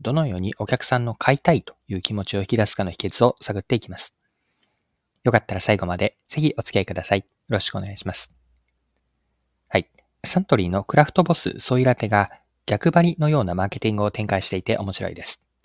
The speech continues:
ソイラテというのは一般的には健康にいいというイメージを持たれていると思いますが、サントリーはあえてこの健康というのを打ち出さなかったんですね。なぜ健康を訴求しなかったかというと、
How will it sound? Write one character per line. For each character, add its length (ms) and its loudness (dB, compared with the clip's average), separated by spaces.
ソ 160 4
イ 40 6
ラ 120 0
テ 420 2
と 120 0
い 80 2
う 40 0
の 80 -2
は 220 2
一 120 -8
般 140 6
的 220 0
に 80 4
は 100 -2
健 260 -2
康 140 2
に 80 0
い 40 -2
い 40 -6
と 160 -16
い 80 -6
う 60 -2
イ 140 -4
メ 100 2
ー 20 2
ジ 100 -4
を 60 -4
持 100 -8
た 100 6
れ 100 0
て 80 -6
い 80 -2
る 80 -6
と 80 -6
思 120 -4
い 60 -4
ま 80 -10
す 140 -4
が、 200 4
サ 120 8
ン 60 4
ト 100 -4
リ 100 -2
ー 20 -6
は 100 -10
あ 80 2
え 80 4
て 260 -4
こ 120 -2
の 120 -2
健 260 -2
康 200 2
と 120 0
い 40 2
う 20 0
の 120 -2
を 20 -4
打 80 -14
ち 120 0
出 100 8
さ 120 2
な 80 4
か 100 -6
っ 20 -18
た 100 -14
ん 60 -18
で 80 -16
す 100 -8
ね。 220 -4
な 100 4
ぜ 160 2
健 180 -2
康 160 -2
を 140 0
訴 160 -6
求 160 0
し 120 -2
な 80 0
か 120 -6
っ 40 -12
た 120 -18
か 100 -6
と 100 -10
い 100 -12
う 20 -16
と、 260 -2